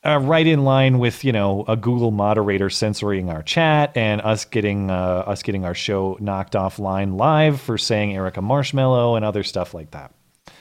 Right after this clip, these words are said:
So, yeah, I, I think there's somebody at Google who, who is paid to watch this show.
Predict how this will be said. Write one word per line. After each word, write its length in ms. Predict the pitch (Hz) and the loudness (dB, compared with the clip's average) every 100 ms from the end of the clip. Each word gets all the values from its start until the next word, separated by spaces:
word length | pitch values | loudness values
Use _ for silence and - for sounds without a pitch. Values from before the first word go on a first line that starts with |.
| _ - | _ -6
So, 260 | 147 131 131 | -2 -2 0
yeah, 200 | 131 110 | -2 2
I, 140 | 131 - - - | 0 -2 -18 -12
I 120 | 120 | -6
think 180 | 117 123 | -2 0
there's 160 | 120 - | 0 -2
somebody 380 | 113 101 95 | -2 -2 -2
at 180 | 82 80 | -6 -8
Google 380 | - 80 76 76 | -10 -12 -12 -14
who, 260 | - 78 78 _ _ _ _ _ _ _ _ _ | -12 -14 -14 _ _ _ _ _ _ _ _ _
who 120 | 107 110 | -4 -2
is 120 | 117 | -2
paid 440 | - 190 117 113 | 0 2 2 0
to 100 | - | -4
watch 300 | 107 98 - | -2 -2 -4
this 100 | 101 | -6
show. 180 | - 110 | -4 -6